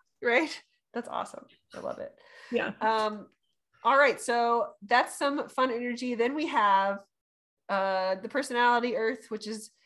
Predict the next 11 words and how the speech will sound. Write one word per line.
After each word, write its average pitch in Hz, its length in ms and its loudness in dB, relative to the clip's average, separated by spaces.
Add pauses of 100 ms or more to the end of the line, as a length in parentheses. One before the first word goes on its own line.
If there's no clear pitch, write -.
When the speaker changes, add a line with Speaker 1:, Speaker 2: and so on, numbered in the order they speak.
(340)
Speaker 1:
in 349 140 -2
the 392 100 2
root 302 200 4
again. 285 460 6
<laughs> 320 40 -14
Hee 339 160 -4
hee. 269 380 -2 (260)
Um, 240 200 6
<laughs> 494 400 2
it's 240 220 2
gate, 262 400 -2